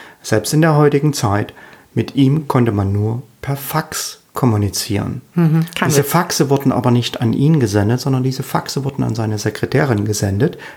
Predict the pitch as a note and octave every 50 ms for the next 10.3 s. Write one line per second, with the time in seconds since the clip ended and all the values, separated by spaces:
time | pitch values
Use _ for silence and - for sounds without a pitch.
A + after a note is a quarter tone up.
0 | - - B2+ A2+ G#2+ G#2+ - A2+ A2+ A2+ A2 G#2 G#2 A2 A2 G2+ G2+ G2+ - G#2
1 | F#2+ G2+ G#2+ G#2+ - - F3 G#3+ - - - - - - - - - - B2+ A#2+
2 | A#2 C#3+ D#3 - C#3+ C3 C#3 C3+ - C#3+ - - - - - - C#3+ D#3+ F#3 F#3+
3 | - - - A#2 G#2 A2 G#2 G2+ G#2 A2+ - B2 C3+ E3+ E3+ F3+ D3 F2 A2 A#2+
4 | C3 C#3+ D3 C#3 C#3 - - A#2+ G#2 G#2+ A#2 C3 - G#3+ A3+ A#3 - - _ _
5 | _ - _ _ _ - - - - G3 E3+ D3+ - - - - - - - -
6 | C3 - - _ - - - - - - - - - - - C3 C3 B2+ B2+ B2+
7 | C3 B2+ - C#3 C3+ C3+ C3+ B2+ B2 B2+ - - C#3 D#3+ F3+ F3+ D#3+ D3 C#3+ C#3+
8 | C3+ - - F#3+ G3+ G#3 - D3 - - C3 A2+ G#2 G#2+ G#2+ A2 C3 G#3 G#3+ -
9 | - D3 A#2+ G#2+ - - A#2 A2 - - F3 - - - - C3+ A#2+ A2 G2 G#2
10 | G2+ G2+ G#2 - E3+ F3